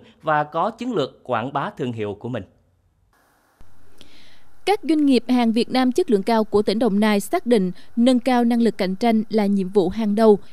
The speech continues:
Speaker 2: nên xây dựng thương hiệu hàng Việt Nam chất lượng cao đã trở thành mục tiêu của các doanh nghiệp. Đồng Nai ngày càng có nhiều doanh nghiệp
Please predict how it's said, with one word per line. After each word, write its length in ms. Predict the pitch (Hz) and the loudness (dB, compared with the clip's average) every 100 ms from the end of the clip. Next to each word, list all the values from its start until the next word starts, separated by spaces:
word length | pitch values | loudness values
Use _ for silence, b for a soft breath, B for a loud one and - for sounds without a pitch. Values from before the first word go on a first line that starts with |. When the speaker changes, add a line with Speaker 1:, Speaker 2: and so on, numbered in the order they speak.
| b | b
Speaker 2:
nên 300 | 269 302 277 | 4 4 4
xây 220 | - 285 | 2 4
dựng 220 | 240 196 | 4 4
thương 220 | 185 269 247 | 2 0 4
hiệu 260 | 233 170 | 4 4
hàng 260 | 190 220 196 | 2 -2 0
Việt 180 | 196 - | 0 0
Nam 180 | 226 | -2
chất 200 | 220 359 | 0 -2
lượng 160 | 233 175 | 0 0
cao 300 | 220 208 190 B B | 2 2 2 B B
đã 200 | 190 214 | 0 0
trở 140 | 247 277 | 2 -2
thành 240 | 269 214 | 0 2
mục 220 | 220 - | 2 0
tiêu 220 | - 294 277 - | 2 2 2 0
của 160 | 160 | -2
các 200 | 170 262 - | -2 -4 0
doanh 160 | 220 214 | 2 4
nghiệp. 180 | 208 - - - - b b b b | 4 2 -4 -16 -16 b b b b
Đồng 220 | 269 262 | 2 4
Nai 240 | 285 277 | 2 0
ngày 160 | 262 254 | 0 -2
càng 280 | - 240 233 | 0 0 0
có 180 | 247 294 | -2 -2
nhiều 280 | 359 269 202 | 2 2 2
doanh 100 | 233 | 0
nghiệp 220 | 226 196 | 2 2